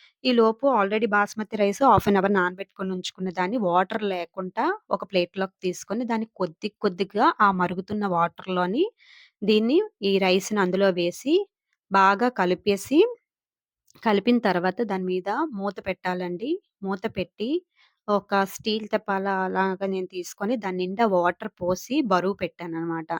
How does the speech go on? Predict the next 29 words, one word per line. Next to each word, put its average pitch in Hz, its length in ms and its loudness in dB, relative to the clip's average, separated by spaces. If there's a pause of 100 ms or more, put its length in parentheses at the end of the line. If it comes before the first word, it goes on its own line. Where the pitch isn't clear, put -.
ఎందుకంటే 190 460 -6
ఆవిరన్నది 180 560 -4
బయటకు 180 420 -6
పోకూడదు 170 540 -2
గనక 170 280 -6 (580)
నేను 220 160 0
అలా 185 140 2
బరువు 175 280 0
పెట్టుకొని 185 440 -6
ఉంచుకున్నాను. 170 600 -8 (160)
ఈలోపు 185 380 0
నేను 196 280 -2 (500)
దాంట్లోకి 185 640 -2 (120)
ఆమ్లెట్ 196 420 4
చేస్తున్నానండి. 180 840 -4 (120)
ఈ 202 120 0 (140)
ఆమ్లెట్‌కి 190 640 2 (600)
హ్మ్, 202 220 4 (120)
కొంచెం 214 420 0
సాల్ట్ 185 440 2 (260)
and 208 240 0
కారం 196 380 4
కూడా 196 280 2
వేసి 180 380 0
కొంచెం 214 400 -4
వాటర్ 190 360 0
ఏసి 190 220 -4
కలిపాను. 180 520 -2 (340)
ఎందుకంటే 202 460 -4